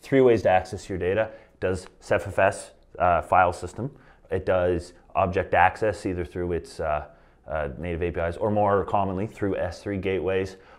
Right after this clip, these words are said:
or, uh, R B D, block devices. So, we'll leave S three. That's a little, that's out of the scope of the answer to this, so we're not gonna talk about that right now. You asked,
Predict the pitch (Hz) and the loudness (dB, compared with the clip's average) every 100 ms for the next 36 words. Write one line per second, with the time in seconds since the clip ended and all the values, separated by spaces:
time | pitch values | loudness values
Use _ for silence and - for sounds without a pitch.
0 | - 101 104 98 92 85 87 87 92 95 | -4 0 4 4 2 2 2 2 2 0
1 | 90 73 - 92 78 - 82 60 - - | 0 -6 -2 0 0 -2 -8 -8 -12 -20
2 | _ _ - - 120 - - - _ _ | _ _ -4 6 6 6 -6 -20 _ _
3 | 117 156 175 151 143 - 123 107 123 - | 6 8 10 8 6 4 4 6 4 4
4 | 139 135 127 127 139 131 110 - 113 101 | 6 8 8 8 6 4 2 4 4 4
5 | 98 92 87 85 90 80 - 90 92 104 | 0 -2 -4 -4 -4 -4 -4 -4 -2 -2
6 | 107 98 95 80 80 78 - - 64 52 | -4 -4 -4 -4 -4 -4 -6 -12 -12 -14
7 | - - _ - - _ _ _ 120 175 | -16 -20 _ -20 -20 _ _ _ 6 12
8 | 175 135 131 - - | 12 12 10 2 -14